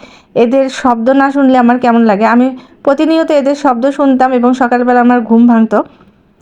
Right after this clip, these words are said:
তো আজকে থেকে আর হয়তো বা হবে না। তো আমাদের আত্মীয় সম্পর্কে ভাগ্নি হয়, সে খুব যত্নের সাথে রান্না করছে, যাতে করে আমরা এই হাঁসগুলো দিয়ে তৃপ্তি ভরে দু মুঠো খেতে পারি। আর আমার আসলে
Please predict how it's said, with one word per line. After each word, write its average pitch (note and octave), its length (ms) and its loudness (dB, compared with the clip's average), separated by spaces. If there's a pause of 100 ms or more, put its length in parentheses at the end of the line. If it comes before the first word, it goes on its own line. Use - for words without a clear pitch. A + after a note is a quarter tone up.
(220)
তো C#4 60 2
আজকে C4+ 340 -2
থেকে D4 220 -2
আর C4 100 0
হয়তো A#3+ 320 0
বা B3 100 0
হবে A3+ 260 0
না। G#3+ 160 -2 (140)
তো D4 80 0
আমাদের D#4 380 0
আত্মীয় C#4 440 0
সম্পর্কে C4+ 500 -2
ভাগ্নি A#3+ 340 0
হয়, C4+ 200 0
সে C4+ 180 -4
খুব C4 160 -4
যত্নের B3 360 0
সাথে C4+ 260 -2
রান্না A#3+ 260 2
করছে, B3+ 300 -2
যাতে B3 240 0
করে C4 180 0
আমরা A#3+ 280 2 (380)
এই C4 180 2
হাঁসগুলো B3+ 440 0
দিয়ে C4 220 0 (120)
তৃপ্তি C#4 320 -2
ভরে C4 280 2
দু B3+ 140 0
মুঠো B3 260 0
খেতে C4 240 -2
পারি। B3 280 0 (520)
আর A#3 360 0 (140)
আমার C#4+ 260 0
আসলে D#4 400 2